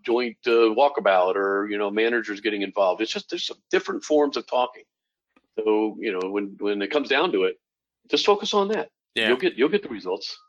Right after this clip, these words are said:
Speaker 2: Are you seeing when, when you talk to, uh, safety leaders about,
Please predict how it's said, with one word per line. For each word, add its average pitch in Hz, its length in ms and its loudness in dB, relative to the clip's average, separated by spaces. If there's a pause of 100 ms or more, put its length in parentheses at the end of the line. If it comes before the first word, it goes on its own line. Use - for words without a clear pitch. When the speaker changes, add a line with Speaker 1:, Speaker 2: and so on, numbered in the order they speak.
(340)
Speaker 2:
Are 131 80 2
you 143 140 2
seeing 147 580 2
when, 120 180 -10
when 139 100 -2
you 135 120 2
talk 143 300 2
to, 123 380 0 (140)
uh, 107 300 -6
safety 139 340 -2
leaders 127 720 2 (100)
about, 113 420 2